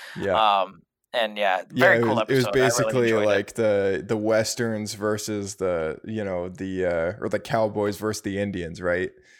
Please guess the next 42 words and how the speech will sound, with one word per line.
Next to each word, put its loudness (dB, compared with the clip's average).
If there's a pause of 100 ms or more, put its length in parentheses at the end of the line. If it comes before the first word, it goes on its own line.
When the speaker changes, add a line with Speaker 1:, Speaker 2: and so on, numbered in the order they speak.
(160)
Speaker 1:
So 2
it's 4
Speaker 2:
Yeah. 8
Speaker 1:
kind 6
of 2
the 2
same 2
thing. 0
It 2
was 0
like 2
the, 2
the, -4 (140)
the -2
gunslingers, -2
the, 2
the -8
bounty 0
hunters -4
versus -4
the, -2
uh, 2 (580)
the, 2
the -2
natives 2
of 0
the -6
planet 2
who -4
are 0
just, -4 (200)
it -2
turns 0
out, 4
were -2
just -4
trying -2
to -4
get -2
their, -2 (220)
their, 0
uh, -2